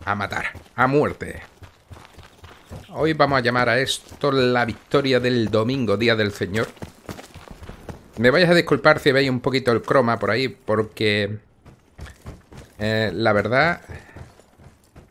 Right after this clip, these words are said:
se está despegando. He pedido ya un croma nuevo.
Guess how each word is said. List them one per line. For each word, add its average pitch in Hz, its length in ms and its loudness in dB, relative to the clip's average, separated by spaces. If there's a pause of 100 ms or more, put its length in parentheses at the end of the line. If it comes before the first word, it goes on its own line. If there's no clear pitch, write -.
(1080)
se 120 100 -4
está 143 200 2
despegando. 139 720 2
He 123 120 4
pedido 131 300 0
ya 123 140 2
un 123 100 -2
croma 120 340 2
nuevo. 123 400 0